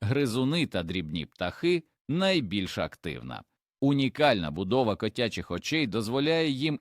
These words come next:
ідеально бачити в умовах недостатнього освітлення, і це дає їм колосальну перевагу у сутінках.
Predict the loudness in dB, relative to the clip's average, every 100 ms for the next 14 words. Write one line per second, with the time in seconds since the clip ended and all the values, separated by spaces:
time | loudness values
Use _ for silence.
0 | -4 -4 0 2 6 6 4 2 2 2
1 | 2 0 -2 -2 -2 2 2 4 4 2
2 | 2 0 0 2 0 -2 0 0 0 0
3 | 0 2 0 0 -2 -2 -4 -6 -8 -10
4 | -14 _ _ -2 -2 -4 -2 0 0 0
5 | -2 0 0 -2 -2 0 0 2 2 2
6 | 0 0 0 2 2 4 2 0 -2 -2
7 | -2 -2 -4 -10 -10 -14